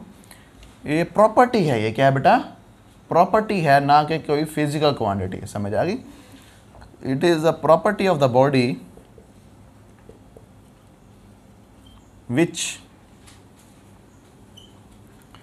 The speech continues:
opposes the,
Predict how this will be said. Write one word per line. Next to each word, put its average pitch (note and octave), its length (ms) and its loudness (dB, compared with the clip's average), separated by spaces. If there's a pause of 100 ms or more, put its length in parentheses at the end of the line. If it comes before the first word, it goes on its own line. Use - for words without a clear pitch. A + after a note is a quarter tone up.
(580)
opposes F3 800 0 (4000)
the, A#2 460 2